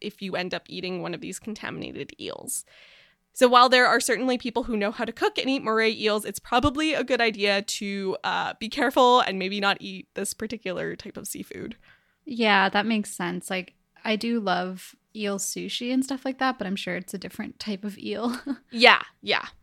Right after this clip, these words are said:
Speaker 1: it definitely would be. So yeah, that's the moray eel. It's very slippery and a bit freaky looking, and you're probably right to appreciate it from a distance, but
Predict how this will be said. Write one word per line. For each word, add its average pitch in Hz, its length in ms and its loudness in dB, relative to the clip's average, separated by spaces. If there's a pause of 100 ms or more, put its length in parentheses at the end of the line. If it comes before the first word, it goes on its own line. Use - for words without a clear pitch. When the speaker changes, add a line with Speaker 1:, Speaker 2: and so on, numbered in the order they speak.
Speaker 1:
it - 80 -12
definitely - 460 -10
would - 180 -14
be. - 240 -12 (600)
So 254 300 4
yeah, 262 320 8
that's 214 340 4
the 427 200 4
moray 302 460 6
eel. 240 500 -2
It's 294 240 -2
very 262 480 0
slippery 330 640 0
and - 120 0
a - 40 -4
bit - 260 -8
freaky 330 320 0
looking, 269 520 -2
and 208 220 -2
you're 214 100 -2
probably 403 560 -4
right 320 240 -2
to 330 100 -4
appreciate 269 480 -4
it - 100 -6
from 240 140 -2
a 214 40 -4
distance, 254 560 -2
but 247 440 0